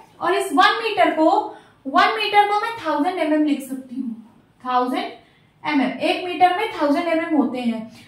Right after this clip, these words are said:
अब इनको multiply कराइए तो हो जाएगा एक वन लिख के सिक्स ज़ीरो,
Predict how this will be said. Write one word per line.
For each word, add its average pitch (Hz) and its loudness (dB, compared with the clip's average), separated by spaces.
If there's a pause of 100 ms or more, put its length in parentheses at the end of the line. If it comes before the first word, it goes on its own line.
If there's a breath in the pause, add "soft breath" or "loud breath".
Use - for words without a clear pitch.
(180 loud breath)
अब 403 4
इनको 427 -2
multiply 392 2
कराइए 349 2
तो 359 -2
हो 330 -2
जाएगा 349 2
एक 381 -2 (120)
वन 370 4
लिख - 0
के 403 0
सिक्स 381 -6
ज़ीरो, 214 -4